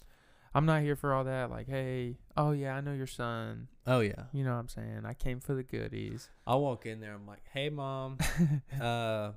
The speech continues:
Speaker 2: this banana pudding is mine."
Speaker 1: Oh.
Speaker 2: <laughs> This cookie, I'll just go in and grab, like, two cookies, some banana. Lorraine loves that damn banana pudding.
Speaker 1: Yeah.
Speaker 2: I'm over there. She's like, "Bring some home." I'm like,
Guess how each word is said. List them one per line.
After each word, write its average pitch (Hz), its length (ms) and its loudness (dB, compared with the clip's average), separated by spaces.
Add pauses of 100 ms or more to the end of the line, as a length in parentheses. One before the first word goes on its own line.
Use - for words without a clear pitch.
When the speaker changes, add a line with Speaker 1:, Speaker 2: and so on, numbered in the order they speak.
(240)
Speaker 2:
this 117 320 -4
banana 131 360 -2
pudding 117 480 0
is 101 360 -8
mine." 104 440 -6 (240)
Speaker 1:
Oh. 127 240 -2 (180)
Speaker 2:
<laughs> 117 420 8
This 135 200 -2
cookie, 127 320 -2
I'll 123 100 0
just 143 220 -6 (500)
go 131 220 6
in 135 100 0
and 120 180 -4
grab, 117 300 -2
like, 107 220 -8
two 113 180 6
cookies, 107 640 -6 (240)
some 117 180 -6
banana. 107 440 0
Lorraine 107 580 2 (160)
loves 95 400 -8
that - 160 -16
damn 92 300 -12 (180)
banana 95 320 -6
pudding. - 480 -8
Speaker 1:
Yeah. 113 260 2 (600)
Speaker 2:
I'm 120 160 4
over 117 200 2
there. 113 140 -2
She's 113 220 -4
like, 101 160 -2
"Bring 104 180 -6
some 98 160 -10
home." 95 300 -6
I'm - 40 -10
like, 87 160 -12